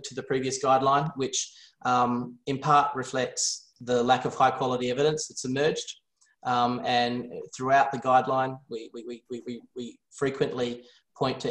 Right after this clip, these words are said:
areas where we really do need much better quality of evidence. Uh, in part, it's because the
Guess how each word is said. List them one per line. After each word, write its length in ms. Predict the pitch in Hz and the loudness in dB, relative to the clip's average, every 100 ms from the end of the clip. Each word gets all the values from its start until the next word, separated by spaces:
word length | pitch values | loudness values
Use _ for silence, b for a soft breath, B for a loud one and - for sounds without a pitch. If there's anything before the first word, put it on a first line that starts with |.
| - | -2
areas 420 | 127 127 127 127 | -2 0 -2 -2
where 120 | 117 | 0
we 100 | 117 | 0
really 300 | 113 127 123 | -2 -4 -4
do 200 | 123 127 | -4 -4
need 240 | 127 127 120 | -2 -2 -4
much 180 | 120 127 - | -4 -4 -4
better 140 | 123 | -8
quality 380 | - 131 123 120 | -4 -2 -2 -4
of 60 | 117 | -6
evidence. 540 | 131 143 156 - - b b b b - | -6 -4 -6 -8 -12 b b b b 0
Uh, 680 | 127 127 123 123 113 98 98 - - - - | 4 4 2 0 -2 -4 -6 -8 -12 -16 -6
in 140 | 147 | -2
part, 260 | 156 160 160 | 6 8 6
it's 140 | - - | 2 -8
because 220 | - 131 | -6 -4
the 120 | 127 | -2